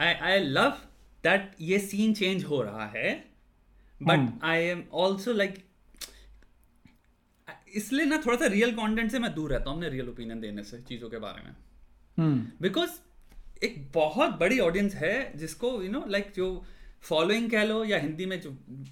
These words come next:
Speaker 1: डिस वर्ड होता है, भक्ति, like, आप
Speaker 2: हम्म।
Speaker 1: कतई,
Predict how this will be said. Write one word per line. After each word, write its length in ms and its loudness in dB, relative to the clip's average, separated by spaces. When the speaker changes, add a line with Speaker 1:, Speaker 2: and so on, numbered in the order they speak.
Speaker 1:
डिस 240 4
वर्ड 200 2
होता 160 0
है, 80 -4
भक्ति, 540 -8
like, 180 -2
आप 160 2
Speaker 2:
हम्म। 360 4
Speaker 1:
कतई, 640 2